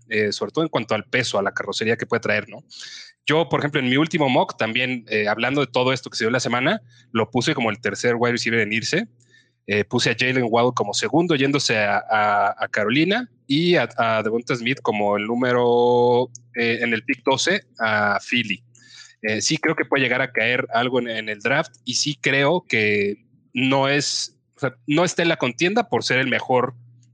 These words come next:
de, de, de la camada, ¿no? O sea, para mí ese es indiscutible, Ja'Marr Chase. Y en la segunda posición, Jal-, Jalen Waddle y, y Devonta Smith para mí están, están parejitos.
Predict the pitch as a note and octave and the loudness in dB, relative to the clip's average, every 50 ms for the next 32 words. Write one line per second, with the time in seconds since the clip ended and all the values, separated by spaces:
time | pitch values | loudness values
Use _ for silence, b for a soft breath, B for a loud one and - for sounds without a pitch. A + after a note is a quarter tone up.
0 | _ - A2+ A2+ G#2+ G#2 G#2+ - - A2 G#2+ G#2+ G#2 G#2 G#2+ G#2 A2 G#2+ G#2+ G2+ | _ -2 0 0 0 0 -2 -2 -2 0 0 0 0 -2 -2 -2 -2 -2 -2 -2
1 | - A2+ G#2+ A#2 A#2 G#2 G2 G2+ A#2+ E3+ E3+ - D3+ C#3 A#2 - - A#2 B2 C#3 | -2 -2 0 0 0 -2 -2 -2 -2 -2 0 0 0 -2 -2 -2 -2 -2 0 2
2 | D#3 E3 D#3 F3 D3+ - C3 A2+ A2+ - - - - C#3 C3 A#2+ A2 B2 C3 - | 0 0 0 -2 -4 -4 -4 -8 -10 -14 -14 -8 -6 -4 -2 -2 0 0 -2 0
3 | - F3 F#3+ G3+ - B B B B B B B B C3 B2+ B2+ B2 B2+ B2 A#2 | 0 -2 -2 -2 -4 B B B B B B B B 0 0 2 2 0 0 0
4 | - C3+ D3+ F3 G3 F#3 - F3+ - - E3+ G3 G#3 F#3 - _ _ - - C#3+ | 0 0 2 2 0 2 0 0 2 2 2 2 0 -2 -2 _ _ -2 0 0
5 | D3+ E3 E3+ E3 - D3+ E3+ F3 F#3 F3+ E3 E3+ E3+ F3 F#3 G3 F3+ - - A#2+ | 2 0 -2 -2 0 0 2 4 4 4 4 4 4 4 4 2 0 -2 -2 0
6 | A#2+ A#2 A#2 A2+ A2+ A2 A#2 A2+ A2+ A#2+ C3+ C#3 - D#3 C#3 C#3+ D3+ - - C#3 | 0 2 0 0 -2 -2 0 0 0 0 0 0 0 0 0 0 -2 0 0 0
7 | C3 A#2 B2+ C#3+ C#3 - - D3+ C#3+ D3 D3 C#3+ C#3 C3+ - - - D#3 D3+ - | 0 2 0 0 -2 0 0 0 2 2 2 2 0 -2 -4 -2 -2 -2 0 0
8 | D3+ D3 - F3 E3 - - - - - - _ | -2 -2 -2 -4 -6 -6 -8 -10 -10 -10 -12 _